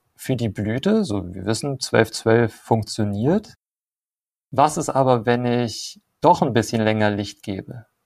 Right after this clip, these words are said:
Wann ist sozusagen die unterste Zeit, wann trotzdem eine Blüte ausgelöst wird? Und da kann man sagen, sozusagen die meisten Sorten fangen schon bei vierzehn Stunden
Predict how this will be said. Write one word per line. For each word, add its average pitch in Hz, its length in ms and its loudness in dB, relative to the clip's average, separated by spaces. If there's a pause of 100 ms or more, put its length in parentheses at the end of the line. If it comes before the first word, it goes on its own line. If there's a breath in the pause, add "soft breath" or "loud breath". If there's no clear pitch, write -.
Wann 135 180 2
ist 156 120 0
sozusagen 127 500 0
die 120 180 -6
unterste 160 720 -2
Zeit, 127 640 0
wann 127 400 -2
trotzdem 139 420 -2
eine 123 120 -2
Blüte 123 340 0
ausgelöst 104 680 -4
wird? - 240 -12 (1120)
Und 117 640 4
da 110 140 4
kann 165 160 2
man 143 160 0
sagen, 135 400 2
sozusagen 123 280 -6
die 110 80 -6
meisten 139 840 -4
Sorten 151 920 -4 (340)
fangen 127 380 -2
schon 135 800 -4 (200)
bei 117 180 2
vierzehn 131 460 -4
Stunden 107 680 -6